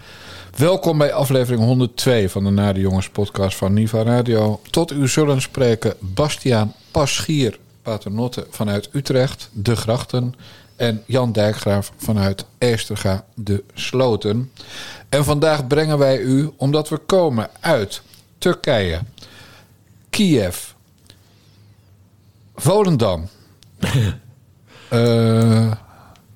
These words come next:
Speaker 1: waar woont die, die, die vieze pisnicht?
Speaker 2: Ja, Dubai toch?
Speaker 1: Dubai. Engeland.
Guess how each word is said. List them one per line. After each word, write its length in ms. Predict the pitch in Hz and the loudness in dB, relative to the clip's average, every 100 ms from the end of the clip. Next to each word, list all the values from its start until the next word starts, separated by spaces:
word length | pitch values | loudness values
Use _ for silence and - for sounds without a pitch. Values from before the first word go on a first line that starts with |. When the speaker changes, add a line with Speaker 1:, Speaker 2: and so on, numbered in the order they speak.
| - | -2
Speaker 1:
waar 120 | 113 | 2
woont 220 | 113 120 | 4 2
die, 220 | 120 120 113 | 2 2 2
die, 280 | 120 107 | 2 2
die 120 | 110 117 | 2 2
vieze 240 | 127 113 | 0 0
pisnicht? 600 | - 131 135 165 - - - - - - - _ _ _ _ _ _ - _ _ - | 0 2 4 2 0 -10 -14 -20 -20 -20 -20 _ _ _ _ _ _ -20 _ _ -8
Speaker 2:
Ja, 140 | 135 | -6
Dubai 420 | 92 120 160 165 131 | -2 2 2 2 2
toch? 280 | 180 196 | 0 0
Speaker 1:
Dubai. 580 | - 208 180 156 113 98 - - - - - - - - - - - | 2 2 4 2 2 -2 -6 -20 -20 -20 -20 -20 -20 -20 -20 -10 -4
Engeland. 680 | 208 202 156 123 107 - | 0 2 2 2 -2 -6